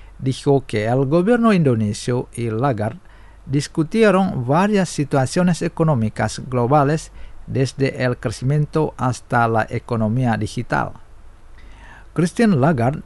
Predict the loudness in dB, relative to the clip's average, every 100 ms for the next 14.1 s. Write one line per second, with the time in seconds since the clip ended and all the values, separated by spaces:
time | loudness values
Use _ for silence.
0 | -4 -2 0 0 0 -2 -4 -4 -2 2
1 | 2 0 -4 -2 -2 2 2 2 2 4
2 | 2 2 2 2 2 4 4 4 0 -4
3 | 0 2 4 2 2 0 -4 -16 -18 -10
4 | 0 2 2 0 -2 -2 -2 0 0 -2
5 | -6 -14 -4 0 2 0 -4 -2 -2 -2
6 | -2 0 2 0 0 -2 -2 -2 2 2
7 | 2 0 -2 -6 -4 -2 -2 -2 0 0
8 | -2 -4 -2 0 0 0 -2 -2 -6 -16
9 | -20 -12 -4 -2 -4 -4 0 0 0 2
10 | 2 2 2 0 0 -2 -2 -4 -2 0
11 | 2 2 4 4 4 0 -4 -2 2 2
12 | 0 -4 -8 -10 -16 -20 -20 -20 -20 -20
13 | -20 -20 -20 -20 -6 -6 -6 0 0 0